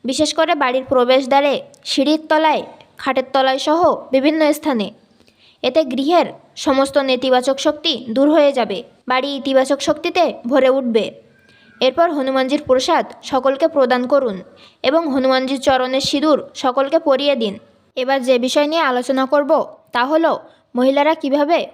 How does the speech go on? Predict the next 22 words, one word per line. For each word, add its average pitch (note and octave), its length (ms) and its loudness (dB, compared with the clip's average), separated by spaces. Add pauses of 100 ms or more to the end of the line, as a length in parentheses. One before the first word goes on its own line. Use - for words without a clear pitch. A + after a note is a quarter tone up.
হনুমানজির B3+ 440 0
পূজা B3+ 260 -2
করবেন। B3 420 -2 (560)
আদৌ B3+ 260 2
কি E4+ 120 -4
মহিলারা D#4 480 4
হনুমানজির B3+ 480 0
পূজা C4 240 -2
করতে B3+ 280 -2
পারবেন? D4 340 0 (560)
মহিলারা C#4+ 360 4
কি E4+ 160 0
হনুমান B3 380 2
চল্লিশা C4 340 2
পাঠ C4 220 -2
করতে B3 280 -2
পারবেন? D4 360 0 (480)
পারলেও C4+ 320 0
কী D#4 160 -4
কী D4 140 -4
বিধিনিষেধ D4 640 -2
রয়েছে? C#4 400 2